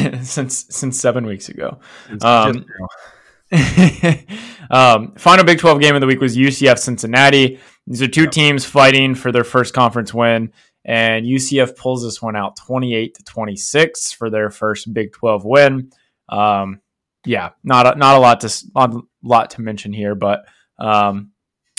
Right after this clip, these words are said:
Speaker 1: yeah, congrats to U C F. So Cincy is the last team in conference without a, uh, conference win.
Speaker 2: Two and seven.
Speaker 1: And they are left on the schedule as well. We got
Speaker 2: Yep.
Speaker 1: Cincy, we got Baylor. We're gonna talk Oklahoma in a minute. Um,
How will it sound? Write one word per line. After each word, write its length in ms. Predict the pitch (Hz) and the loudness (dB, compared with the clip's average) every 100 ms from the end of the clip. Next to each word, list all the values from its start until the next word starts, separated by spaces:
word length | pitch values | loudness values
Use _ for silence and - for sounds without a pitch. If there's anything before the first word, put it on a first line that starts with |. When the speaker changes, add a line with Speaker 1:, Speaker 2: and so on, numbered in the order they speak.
| - _ - | -20 _ 0
Speaker 1:
yeah, 220 | 135 131 | 0 0
congrats 500 | - 120 120 123 123 | -8 -4 2 2 2
to 60 | 131 | 0
U 140 | 127 | -2
C 240 | 127 127 | -2 2
F. 160 | 123 127 | 2 2
So 100 | 117 | -4
Cincy 400 | 104 143 151 170 | -6 -6 -2 -2
is 140 | 135 | -2
the 80 | 123 | 0
last 380 | 120 127 131 - | 2 2 2 -4
team 260 | 139 131 123 | -6 -6 -6
in 100 | 107 | -4
conference 600 | 120 120 - 117 - - _ _ _ - | -2 -2 -4 -10 -12 -16 _ _ _ -12
without 560 | 113 - 113 113 120 | -10 -2 2 4 2
a, 320 | - 107 107 107 | -4 -4 -2 -2
uh, 300 | 104 101 - | -2 -4 -6
conference 420 | 113 107 107 - | -10 -10 -12 -12
win. 240 | 113 98 _ _ _ _ _ _ _ - | -10 -12 _ _ _ _ _ _ _ -8
Speaker 2:
Two 260 | - 139 156 | 0 2 2
and 120 | 151 | 0
seven. 460 | 123 117 107 85 - - - - - - - 175 | 2 4 4 -2 -12 -16 -16 -20 -20 -20 -6 -2
Speaker 1:
And 160 | 151 | 4
they 80 | 175 | 6
are 100 | 196 | 8
left 220 | 190 180 | 6 4
on 80 | 175 | -2
the 80 | 170 | 0
schedule 380 | 170 156 147 143 | 2 2 2 -2
as 100 | 123 | -2
well. 240 | 120 - _ _ _ | -6 -10 _ _ _
We 160 | - 143 | 0 4
got 200 | 135 110 | 4 4
Speaker 2:
Yep. 80 | 117 | 2
Speaker 1:
Cincy, 420 | 175 175 180 175 | 0 -2 -4 -2
we 180 | 135 147 | 0 4
got 220 | 151 131 | 6 6
Baylor. 460 | 123 120 117 117 - | 2 2 -2 -4 -6
We're 100 | 123 | -6
gonna 180 | 120 120 | -6 -4
talk 240 | 120 113 | -2 -2
Oklahoma 440 | 120 120 113 113 113 | -4 -8 -8 -6 -6
in 80 | 107 | -8
a 40 | |
minute. 340 | 110 107 104 _ _ _ _ - | -8 -8 -10 _ _ _ _ -8
Um, 460 | 104 101 98 104 | -4 -4 -6 -12